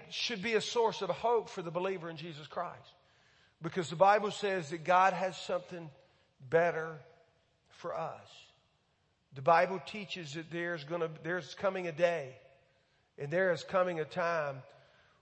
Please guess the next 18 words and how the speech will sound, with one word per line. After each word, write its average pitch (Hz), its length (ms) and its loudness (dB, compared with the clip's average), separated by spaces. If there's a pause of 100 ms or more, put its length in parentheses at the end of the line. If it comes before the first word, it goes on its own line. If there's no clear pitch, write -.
when 151 180 -6
death 170 420 2
does 160 200 2
not 160 160 0
have 151 180 -2
a 139 40 -10
sting, 147 360 -12 (840)
where 143 120 -8
death 156 300 -2
has 156 320 -2
no 151 120 -8
sting. 143 280 -14 (640)
There's 180 320 2
coming 202 400 2
a 165 60 -2
time 165 580 0 (380)
when 165 180 -2
disease, 160 920 -4